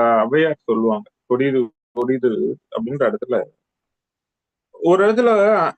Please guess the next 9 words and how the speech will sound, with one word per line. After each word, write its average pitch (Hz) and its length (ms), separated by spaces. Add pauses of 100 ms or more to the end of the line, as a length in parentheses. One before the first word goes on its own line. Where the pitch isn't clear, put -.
(260)
அ, 151 60 (520)
வறுமை 190 420
கொடிது 143 360
அப்படின்ற 131 240
மாதிரி 175 200
பேசிட்டு 165 380
வந்து, 175 80
"அன்பில்லா 220 560
பெண்டிர். 131 520